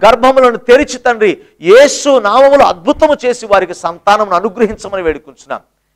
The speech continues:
ఈ కార్యక్రమం చూస్తున్న ప్రతి ప్రేక్షకుడిపై మీ దీవెన ఉంచి, మీ రాజ్య వారసులుగా మేమందరము తయారగునట్లుగా మమ్మల్ని సిద్ధపరచమని, మమ్మల్ని మీ కృప కొరకు అప్పగించుకుంటూ, యేసు అతి శ్రేష్టమైన నామమున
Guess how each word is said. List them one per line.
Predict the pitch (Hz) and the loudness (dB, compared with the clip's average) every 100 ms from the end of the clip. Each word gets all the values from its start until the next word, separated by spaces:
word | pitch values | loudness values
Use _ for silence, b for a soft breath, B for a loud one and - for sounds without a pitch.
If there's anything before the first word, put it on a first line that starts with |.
| - | -18
ఈ | 143 | -4
కార్యక్రమం | 175 185 180 175 170 185 | 2 2 0 -8 -10 -14
చూస్తున్న | 185 180 | -14 -10
ప్రతి | 160 208 214 - 247 | -8 -6 -8 -8 -12
ప్రేక్షకుడిపై | 247 - 220 262 - - 247 220 | -12 -4 0 0 -2 -6 -6 -6
మీ | 202 | -12
దీవెన | 165 175 151 | -8 -8 -8
ఉంచి, | 123 - 101 _ _ _ | -16 -20 -20 _ _ _
మీ | 165 165 | -2 0
రాజ్య | 170 214 240 254 | 2 2 2 2
వారసులుగా | 233 208 247 269 262 262 247 | 4 4 2 2 2 2 2
మేమందరము | 208 196 247 269 294 294 294 | 2 -2 -4 0 2 4 2
తయారగునట్లుగా | 247 240 254 247 220 214 196 190 | 4 4 4 4 0 -4 -6 -4
మమ్మల్ని | 180 165 160 | -4 -6 -12
సిద్ధపరచమని, | - 156 247 170 - 131 104 _ _ _ _ _ - | -12 -10 -8 -8 -10 -18 -18 _ _ _ _ _ -4
మమ్మల్ని | 147 165 165 | -2 -2 -4
మీ | 160 | -10
కృప | - 190 196 | -10 -10 -8
కొరకు | 226 226 220 | -2 -2 -2
అప్పగించుకుంటూ, | 196 190 160 147 _ 123 _ 101 _ _ _ _ | -4 -4 -10 -16 _ -20 _ _ _ _ _ _
యేసు | 135 175 208 214 | -4 0 0 -2
అతి | 196 - 220 | -4 -4 -16
శ్రేష్టమైన | - 208 214 202 175 | -6 -6 -4 -6 -4
నామమున | 160 151 147 139 123 | -2 -2 -4 -8 -12